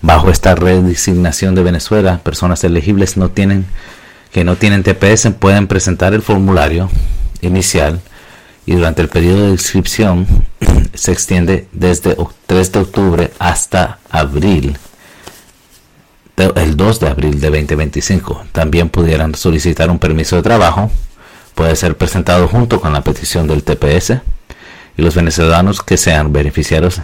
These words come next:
de T P S por primera vez bajo esta regla en veinte veintitrés recibirán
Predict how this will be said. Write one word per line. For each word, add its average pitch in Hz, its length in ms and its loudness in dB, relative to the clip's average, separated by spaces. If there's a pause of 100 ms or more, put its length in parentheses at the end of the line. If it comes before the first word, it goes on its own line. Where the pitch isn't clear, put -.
(100)
de 76 160 -2
T 82 120 -2
P 82 140 0
S 80 180 -2
por 92 200 -6
primera 78 340 0
vez 87 260 0
bajo 71 340 -2 (680)
esta - 300 0
regla 82 440 0
en 80 120 -4
veinte 76 220 -2
veintitrés 78 580 0 (240)
recibirán 82 640 0